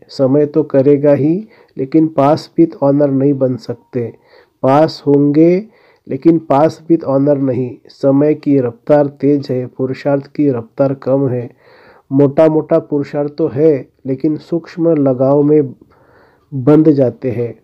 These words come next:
बाप दादा जब बच्चों के गीत सुनते हैं, "उड़ जा, उड़ आए, उड़ आए", तो सोचते, "उड़ा तो ले, लेकिन लगाव उड़ने देंगे या न, न इधर के रहेंगे, न उधर के रहेंगे।"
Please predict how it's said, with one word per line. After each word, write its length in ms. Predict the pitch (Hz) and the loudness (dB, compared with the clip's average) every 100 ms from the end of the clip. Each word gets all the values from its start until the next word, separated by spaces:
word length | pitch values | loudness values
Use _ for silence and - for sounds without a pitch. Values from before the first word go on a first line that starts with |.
| _ _ _ _ _ _ | _ _ _ _ _ _
बाप 280 | 127 143 156 | 0 2 4
दादा 320 | 151 156 165 | 2 2 2
जब 280 | 156 156 139 | 2 -2 -2
बच्चों 420 | 139 135 - 160 | -4 -6 -4 -4
के 440 | 156 156 160 165 - | -2 -2 -2 -2 -8
गीत 460 | 135 131 151 160 156 | -12 0 2 4 2
सुनते 540 | 143 139 131 131 147 | 0 -4 -4 -2 0
हैं, 320 | 139 135 - - | 2 0 -2 -6
"उड़ 200 | 135 151 | 0 2
जा, 180 | 147 135 - _ - | 2 0 -4 _ 0
उड़ 200 | 156 170 - | 2 2 0
आए, 400 | 135 151 147 - - _ 131 | 0 4 2 0 -12 _ -2
उड़ 220 | 151 147 | 2 2
आए", 320 | 127 123 113 _ _ _ - | 2 -2 -4 _ _ _ -8
तो 80 | |
सोचते, 500 | 143 151 151 - 165 | -2 2 2 2 4
"उड़ा 380 | 156 143 143 151 | 6 6 6 4
तो 460 | 147 165 156 - - _ _ _ _ _ _ 147 | 4 2 2 0 -10 _ _ _ _ _ _ -2
ले, 260 | 143 165 | 4 6
लेकिन 460 | 151 147 147 165 151 | 6 2 2 2 4
लगाव 580 | 139 135 151 160 156 - | 2 4 4 4 2 -2
उड़ने 340 | 147 143 147 156 | -2 0 0 0
देंगे 420 | 131 143 147 160 | 0 -2 0 0
या 260 | 156 160 151 | 2 0 0
न, 380 | 147 147 131 160 _ _ _ _ - | -2 -2 -4 -10 _ _ _ _ -2
न 60 | 143 | 2
इधर 420 | 139 139 147 160 | 4 4 4 2
के 180 | 147 165 | 4 4
रहेंगे, 380 | 156 160 165 165 | 4 4 2 2
न 80 | |
उधर 380 | 165 147 135 143 | 2 0 2 0
के 180 | 139 139 | 0 -4
रहेंगे।" 520 | 123 123 123 120 110 | -2 -6 -6 -10 -14